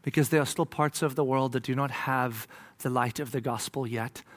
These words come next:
right here in our midst and around the world. And that is our story.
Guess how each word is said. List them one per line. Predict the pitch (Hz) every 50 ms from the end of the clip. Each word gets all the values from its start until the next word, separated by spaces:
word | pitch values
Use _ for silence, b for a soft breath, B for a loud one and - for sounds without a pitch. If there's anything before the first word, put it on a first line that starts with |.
| B B B B B
right | 127 139 143 156 -
here | - - 156 147 143 147
in | - 135 131
our | 131 131 135
midst | 135 127 127 123 - - - - - -
and | 131 120
around | 117 113 117 113 117 120 120 117
the | 120 117
world. | 110 110 107 107 110 - - - - B B B B B B B B B B B
And | 120 120
that | 127 131 131
is | 135 131 - - - -
our | - - 127 117 113 104
story. | - - - - 104 101 107 110 117 - -